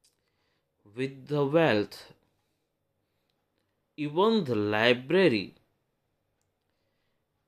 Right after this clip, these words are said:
ग्रंथागारः, library, with the wealth, धनेन सह, with the wealth, even the library that was,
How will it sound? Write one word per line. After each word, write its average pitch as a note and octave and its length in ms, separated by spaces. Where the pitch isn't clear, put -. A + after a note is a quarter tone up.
ग्रंथागारः, C3+ 1040
library, A2+ 680
with C3 260
the C#3+ 100
wealth, C#3 460
धनेन D3 420
सह, F#2+ 280
with A#2 260
the C3 100
wealth, B2+ 460
even E3+ 460
the B2+ 120
library C#3+ 880
that B2 440
was, F#3+ 520